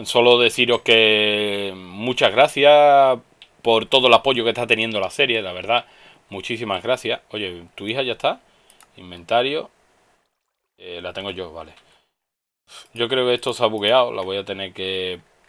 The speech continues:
partir y... ¿Ha visto? Esto se ha bugueado. Es lo que tiene coger las cosas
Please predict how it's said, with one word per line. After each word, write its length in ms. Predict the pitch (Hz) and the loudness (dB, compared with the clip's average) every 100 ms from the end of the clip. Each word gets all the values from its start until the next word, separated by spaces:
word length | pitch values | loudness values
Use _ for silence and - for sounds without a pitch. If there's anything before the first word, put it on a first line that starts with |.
| _ _ _ | _ _ _
partir 460 | 98 92 110 113 | -14 -12 -8 -8
y... 500 | 104 95 92 87 85 78 _ _ _ _ | -6 -8 -10 -10 -14 _ _ _ _ _
¿Ha 100 | 87 | -16
visto? 200 | 92 90 | -14 -12
Esto 160 | 110 120 | -10 -8
se 120 | 110 | -4
ha 40 | 101 | -4
bugueado. 340 | 92 90 87 _ _ - - - - _ | -4 -8 -8 _ _ -20 -20 -20 -20 _
Es 140 | 104 107 | -8 0
lo 160 | 120 | 2
que 100 | 117 | 2
tiene 580 | 113 117 120 117 110 104 | 2 2 2 0 0 -6
coger 260 | - 104 110 | -6 -4 0
las 120 | 107 | -2
cosas 420 | - 120 113 107 | 0 0 2 0